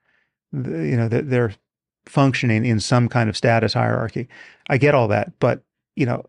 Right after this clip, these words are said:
like, my status hierarchy includes so much more than Bugattis and, and hooking up with, with the new women. And in fact, it doesn't, like, if that's what I was doing, I would be convinced I had just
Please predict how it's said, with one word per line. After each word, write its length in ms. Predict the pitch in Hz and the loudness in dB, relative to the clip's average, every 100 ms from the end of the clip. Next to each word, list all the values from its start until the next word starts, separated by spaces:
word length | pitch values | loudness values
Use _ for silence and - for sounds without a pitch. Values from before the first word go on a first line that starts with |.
| - | -10
like, 140 | 120 | -2
my 260 | 120 147 165 | 2 2 2
status 460 | - 156 165 147 | 2 2 4 2
hierarchy 680 | 135 117 110 110 104 113 104 _ _ _ - | 2 2 2 2 0 -2 -4 _ _ _ -4
includes 720 | 147 123 - 147 135 113 - | -2 -2 0 4 4 2 -4
so 320 | - 165 175 | -4 0 2
much 240 | 175 170 | 2 0
more 440 | 151 147 143 123 113 | 2 4 4 4 4
than 400 | 113 113 110 107 | 2 2 2 2
Bugattis 800 | 127 123 127 127 120 117 107 - | 0 2 2 4 4 2 0 -2
and, 540 | 135 120 113 107 98 - _ - | 0 0 2 -2 -4 -16 _ -4
and 240 | 131 120 | 0 0
hooking 320 | 120 131 127 | 0 0 2
up 220 | 123 123 127 | 2 2 0
with, 260 | 113 101 - | 0 -2 -12
with 460 | - 123 120 104 117 | -4 -2 -2 -4 -8
the 200 | 135 135 143 | -6 -4 0
new 160 | 135 | 2
women. 460 | 123 156 147 104 107 - - _ _ _ | 2 2 2 0 -4 -8 -20 _ _ _
And 140 | 139 131 | 0 2
in 80 | 127 | 2
fact, 480 | 143 139 135 - - _ - | 2 2 0 -6 -20 _ -6
it 100 | 151 | 0
doesn't, 500 | 165 156 175 131 - | 2 2 0 0 -2
like, 360 | 151 131 127 - _ _ | 0 0 0 -10 _ _
if 160 | 147 127 | -2 2
that's 360 | 123 139 - | 2 2 2
what 280 | 127 135 170 | 2 4 4
I 80 | 151 | 4
was 200 | 127 98 | 4 2
doing, 360 | 131 123 120 | 2 2 2
I 280 | 120 135 123 | 0 0 2
would 240 | 117 117 101 | 2 0 2
be 140 | 117 | 0
convinced 560 | - 117 123 110 - - | 0 0 2 0 -2 -2
I 380 | 123 117 - | 0 0 -2
had 240 | 104 123 151 139 | -4 -4 -8 -16
just 260 | - 117 - | -6 -6 -6